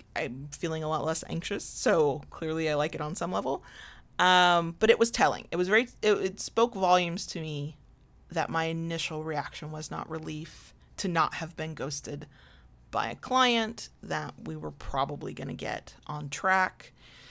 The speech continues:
And, it, you know, between now, the actual recording of this, and a day from now, a week from now, things could be drastically different.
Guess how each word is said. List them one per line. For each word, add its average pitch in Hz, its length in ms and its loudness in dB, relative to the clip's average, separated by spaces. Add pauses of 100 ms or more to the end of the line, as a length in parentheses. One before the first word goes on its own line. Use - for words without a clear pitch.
(200)
And, 320 200 6
it, - 180 -4
you 392 160 0
know, 247 180 10
between 262 400 -2
now, 240 360 4
the 233 180 -8 (260)
actual 220 300 2
recording 190 640 0
of 247 120 -2
this, 254 400 0
and 165 500 -2 (440)
a 156 80 -8
day 143 300 -4
from 220 220 -2
now, 220 520 0
a - 40 -8
week 175 260 -8
from 208 140 -8
now, 214 240 0 (440)
things 254 260 -2
could 233 80 -6
be 214 80 -4
drastically 165 760 -2
different. - 440 -4